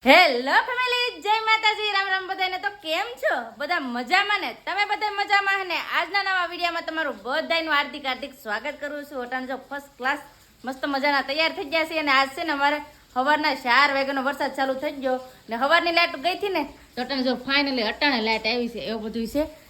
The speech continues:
ને વરસાદ એ ધમધોકારનો ચાલુ છે. તમારે એક વાર વરસાદ હોય તો કોમેન્ટ કરજો. અમારે તો અટાણનો વરસાદ આજ ચાલુ થઈ ગયો છે. કેટલા દિવસથી ગરમાટ થતો હોય ને તે આજ finally વરસાદ પણ આવી ગયો છે ને વરસાદ આવ્યો ને એમાં એ-, એક વસ્તુ મને ઢાંકવાનું ભૂલાઈ ગયો. જો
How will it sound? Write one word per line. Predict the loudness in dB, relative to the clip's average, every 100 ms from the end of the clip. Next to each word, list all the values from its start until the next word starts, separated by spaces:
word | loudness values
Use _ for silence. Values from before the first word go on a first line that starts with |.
| -10
ને | -8
વરસાદ | 0 2 4 4 6
એ | 4 2 -2 -18 -20 -6
ધમધોકારનો | -2 -2 0 0 2 2 0
ચાલુ | 0 -2
છે. | -2 -2
તમારે | 4 4 6
એક |
વાર | 4
વરસાદ | 4 4 4
હોય | 4
તો | 2
કોમેન્ટ | 2 2 2 4
કરજો. | 4 6
અમારે | 6 4
તો | 4
અટાણનો | 2 4 4 4
વરસાદ | 2 0 2
આજ | 2 2
ચાલુ | 2 2
થઈ | 0
ગયો | 0
છે. | -2 -4
કેટલા | -6 0 2
દિવસથી | 4 2 2 0
ગરમાટ | 0 2 0 2
થતો | 2 4
હોય | 4
ને | 2 -4 -16 -20 -2
તે | 4
આજ | 6 6
finally | 6 6 6 2 -2 -6 -20 -14 0
વરસાદ | 0 4 2 2
પણ | 0
આવી | 0 0
ગયો | -2 -4
છે | -2 -4 -6 -18 -6
ને | 0 0 2 2
વરસાદ | 2 4 6 8
આવ્યો | 8
ને | 6
એમાં | 2 2
એ-, | 0 2
એક | 0 2
વસ્તુ | 0 -2 0
મને | 0 0 -6 -20 -20 -10 -8 -2
ઢાંકવાનું | 4 4 4 2 2
ભૂલાઈ | 2 2 0
ગયો. | -2 -2
જો | -4